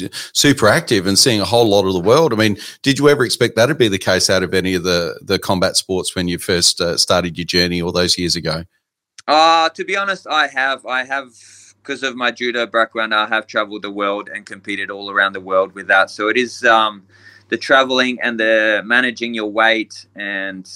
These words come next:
Speaker 2: and all this stuff is very similar. So,
Speaker 1: Mm-hmm.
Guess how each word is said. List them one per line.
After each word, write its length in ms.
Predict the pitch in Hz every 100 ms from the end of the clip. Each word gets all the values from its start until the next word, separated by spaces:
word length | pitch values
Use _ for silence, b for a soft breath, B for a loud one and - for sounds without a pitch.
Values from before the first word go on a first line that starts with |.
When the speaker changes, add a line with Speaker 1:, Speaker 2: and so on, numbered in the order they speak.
| - -
Speaker 2:
and 200 | 104 101
all 200 | - 113
this 200 | 107 110
stuff 320 | - 104 104
is 160 | - 98
very 260 | 107 110 104
similar. 500 | - 107 101 95 95 _ b b b b
So, 80 | 107
Speaker 1:
Mm-hmm. 300 | 98 98